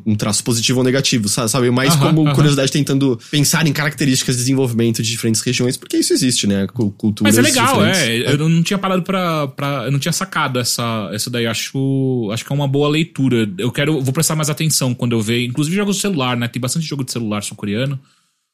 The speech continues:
Speaker 1: É,
Speaker 2: Acho
Speaker 1: que é um
Speaker 2: que
Speaker 1: âmbito que eu não exploro muito, né? De maneira
Speaker 2: É,
Speaker 1: geral.
Speaker 2: eu, eu jogo bastante.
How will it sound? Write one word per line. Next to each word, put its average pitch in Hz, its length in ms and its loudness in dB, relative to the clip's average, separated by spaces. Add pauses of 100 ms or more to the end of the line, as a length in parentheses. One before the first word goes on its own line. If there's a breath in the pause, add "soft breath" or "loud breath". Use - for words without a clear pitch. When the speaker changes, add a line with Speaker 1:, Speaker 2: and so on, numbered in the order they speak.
(160)
Speaker 1:
É, 151 120 2
Speaker 2:
Acho - 80 0
Speaker 1:
que 180 60 2
é 170 40 6
um 175 280 6
Speaker 2:
que 160 40 6
Speaker 1:
âmbito 160 320 2
que - 140 -2
eu 143 160 4
não 160 80 4
exploro 110 380 2
muito, 98 340 2
né? 95 100 0
De 90 140 -6
maneira 98 300 2
Speaker 2:
É, 104 40 2
Speaker 1:
geral. 98 240 0
Speaker 2:
eu, 101 300 -2
eu 104 40 -8
jogo 98 180 -10
bastante. - 500 -12